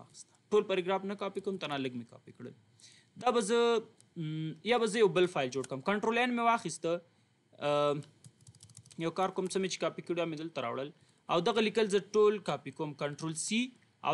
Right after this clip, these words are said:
دا نوې صفحه مې چې واخیسته، دلته بره یې راوړم، ښه؟ دې ځای کې صرف دا لیکل ترې نه ریموو کومه، دا مې ریموو کړل. او دغه لیکل چې ما له ورډ نه راواخیستل، دې ځای نه مې کنټرول ایکس کړل. مطلب هغه دغه سټرکچر ما صرف کاپي واخیسته، تر څو زموږ وخت ضایع نه شي چې دا زه بیا لیکم. صحیح ده؟ هغه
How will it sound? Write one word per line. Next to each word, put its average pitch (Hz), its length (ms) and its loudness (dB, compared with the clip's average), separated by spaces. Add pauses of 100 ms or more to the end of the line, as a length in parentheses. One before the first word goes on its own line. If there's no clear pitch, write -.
دا 170 80 4
نوې 214 300 2
صفحه 220 180 0
مې 214 160 0
چې 214 140 4
واخیسته، 196 400 -2
دلته 156 120 -6 (120)
بره 147 120 2
یې 131 100 0
راوړم، 123 260 -4 (120)
ښه؟ 185 120 -2 (520)
دې 208 140 -2
ځای 247 140 2
کې 226 140 -2
صرف 247 300 0
دا 214 140 6
لیکل 214 260 2
ترې 202 140 4
نه 165 100 2
ریموو 165 180 0 (120)
کومه، 202 160 0 (260)
دا 175 120 4
مې 185 160 4
ریموو 190 300 2
کړل. 151 220 -4 (320)
او 156 160 0
دغه 202 180 4
لیکل 196 180 2
چې 185 160 0
ما 185 140 4
له 180 80 4
ورډ 214 240 4
نه 160 100 0
راواخیستل، 143 460 0
دې 165 120 0
ځای 180 100 0
نه 156 40 -2
مې 147 160 -6
کنټرول 135 280 -6
ایکس - 180 -6
کړل. 131 140 -4 (340)
مطلب 233 320 2
هغه 220 180 4 (460)
دغه 240 180 4
سټرکچر 240 460 0
ما 247 160 4
صرف 247 240 -2
کاپي 214 260 0
واخیسته، 233 480 2
تر 170 100 -4
څو 202 160 0
زموږ 196 240 0
وخت 185 160 2
ضایع 202 200 2
نه 208 100 -2
شي - 80 -6
چې 143 160 -8
دا 156 140 0
زه 135 100 -4
بیا 135 180 0
لیکم. 120 240 -10 (120)
صحیح 233 160 2
ده؟ 214 40 0 (380)
هغه 185 200 2